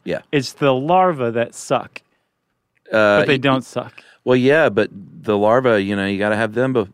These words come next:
Speaker 1: you know, hopefully they just stay in the yard.
Speaker 2: I'll bet these things are holy terrors to see if you are on their scale.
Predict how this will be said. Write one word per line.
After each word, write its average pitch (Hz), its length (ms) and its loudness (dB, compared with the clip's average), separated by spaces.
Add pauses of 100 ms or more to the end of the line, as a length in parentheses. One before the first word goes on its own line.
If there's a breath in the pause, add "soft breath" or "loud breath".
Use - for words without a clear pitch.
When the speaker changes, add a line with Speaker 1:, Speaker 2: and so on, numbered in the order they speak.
Speaker 1:
you - 340 -8
know, 95 180 -6 (760)
hopefully 117 280 -2
they 101 80 0
just 90 140 -8
stay 110 140 -2
in 95 60 -2
the 85 80 -4
yard. 85 400 -2 (240 loud breath)
Speaker 2:
I'll 226 120 -2
bet 302 180 -2
these 202 240 -4
things 160 160 -6
are 127 120 -4
holy 160 720 -4 (100)
terrors 120 680 -6
to - 120 -14
see 127 480 -8
if 123 180 -12
you 143 220 -4
are 123 180 0
on 127 380 -2
their 117 340 -4
scale. 117 680 -8